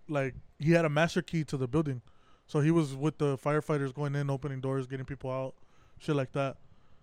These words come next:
But it's crazy, bro. Like, fucking, like, I guess now that we're older and we see this,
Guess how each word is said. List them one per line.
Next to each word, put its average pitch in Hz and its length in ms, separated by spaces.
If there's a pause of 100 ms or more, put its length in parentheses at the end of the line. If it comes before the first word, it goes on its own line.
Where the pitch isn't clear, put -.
(140)
But 143 140
it's 135 100
crazy, 196 320
bro. 175 200
Like, 151 260 (560)
fucking, 143 920 (120)
like, 139 200 (1040)
I 156 80
guess 185 200
now 160 140
that 190 120
we're 151 140
older 170 200
and 170 100
we 151 80
see 180 200
this, 151 340